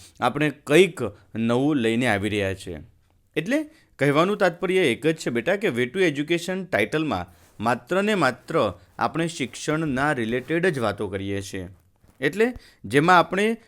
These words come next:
ધોરણ અગિયારમાં પણ મનોવિજ્ઞાન વિષયમાં આપણે જોયું છે પ્રથમ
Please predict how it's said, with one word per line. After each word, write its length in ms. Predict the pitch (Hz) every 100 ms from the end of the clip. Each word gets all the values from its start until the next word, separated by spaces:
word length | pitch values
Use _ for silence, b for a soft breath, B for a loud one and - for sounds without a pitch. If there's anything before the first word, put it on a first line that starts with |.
| b -
ધોરણ 340 | 104 123 139 180
અગિયારમાં 720 | - 110 110 139 170 185 175
પણ 140 | 165
મનોવિજ્ઞાન 640 | 113 113 139 151 151 180 185
વિષયમાં 460 | 135 151 151 151
આપણે 200 | 127 143
જોયું 300 | 117 107 123
છે 280 | 135 98 85 - _ _ _ _ _ _ _ _ _
પ્રથમ 480 | - 139 - 170 180